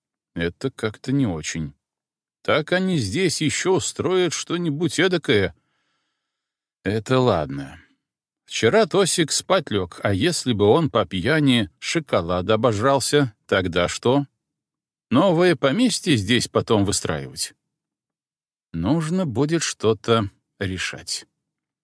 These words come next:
Вообще-то им повезло, что я вчера разбор полетов не устроил. Иначе досталось бы им крепко. Кстати, до вчерашнего дня я вообще не знал, что Плюшевы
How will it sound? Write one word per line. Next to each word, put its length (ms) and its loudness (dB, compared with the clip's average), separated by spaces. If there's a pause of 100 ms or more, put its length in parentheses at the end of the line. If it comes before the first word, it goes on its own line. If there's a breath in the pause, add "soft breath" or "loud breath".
(1200)
Вообще-то 800 0
им 220 2
повезло, 760 2
что 320 0
я 260 2
вчера 540 0
разбор 500 0
полетов 540 -4
не 100 -2
устроил. 480 -10 (640)
Иначе 640 2
досталось 760 0
бы 180 2
им 120 4
крепко. 500 -10 (1080)
Кстати, 720 0 (100)
до 200 0
вчерашнего 720 0
дня 320 2
я 260 2
вообще 440 0
не 120 0
знал, 380 0
что 180 -4
Плюшевы 560 0